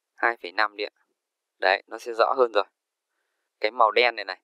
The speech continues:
cái phần ngân sách nó đã to lên màu đen. Và cái phần xanh xanh nhỏ nhỏ đây chính là cái phần dự báo.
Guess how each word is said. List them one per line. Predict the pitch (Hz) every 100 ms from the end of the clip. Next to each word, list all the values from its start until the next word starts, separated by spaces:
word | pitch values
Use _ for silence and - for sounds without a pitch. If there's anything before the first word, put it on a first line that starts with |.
| _
cái | 110
phần | - 101
ngân | 101 107
sách | 127 135
nó | 113
đã | - -
to | 117 110
lên | 113 104
màu | 98
đen. | 104 107 104 _ _ _ _
Và | -
cái | 95 104
phần | - 98
xanh | - 117
xanh | - 110
nhỏ | 92
nhỏ | 87 78
đây | 95 98
chính | - 104
là | 113
cái | 107
phần | 101 90
dự | 104
báo. | - 87 101